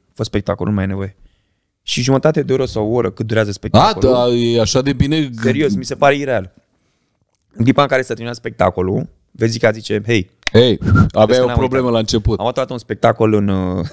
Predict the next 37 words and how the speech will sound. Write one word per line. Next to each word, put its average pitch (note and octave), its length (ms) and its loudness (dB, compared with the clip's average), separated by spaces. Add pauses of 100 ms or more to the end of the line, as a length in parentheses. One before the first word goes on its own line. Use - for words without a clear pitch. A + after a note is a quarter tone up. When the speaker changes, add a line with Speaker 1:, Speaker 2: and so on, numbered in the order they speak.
(220)
Speaker 1:
<laughs> - 280 -20 (100)
în G#2+ 60 2
Constanța, A2+ 840 2
acolo G2+ 300 2
pe, F#2 400 0 (180)
uh, F2 220 -6 (160)
pe F#2+ 100 -2
faleză, A2 680 0 (340)
și - 320 -4
în, B2+ 140 2
înainte C3+ 400 -2
de D3 80 -8
spectacol D3+ 520 -2
mâncasem D3 380 -2
niște C3 220 -2
melci, B2+ 400 -2
nu A2+ 80 -4
știu - 80 -12
cum G#2 80 -6
se - 80 -6
numesc, F2+ 280 -4 (300)
barabane, G#2 840 0
nu, C3+ 140 -4
nu, E3 140 0
nu - 0 -
țin, D#3 120 -2
nu E3 100 0
știu. G#2 140 2
Speaker 2:
Rapane. G2 480 2
Speaker 1:
Rapane, C3+ 380 0
așa. G#2+ 360 -4 (880)
Mamă, F3 460 2
i-am D3 120 -2
mâncat F3 280 -4
cu G3 100 -2
o F#3 80 4
poftă, B2+ 800 -2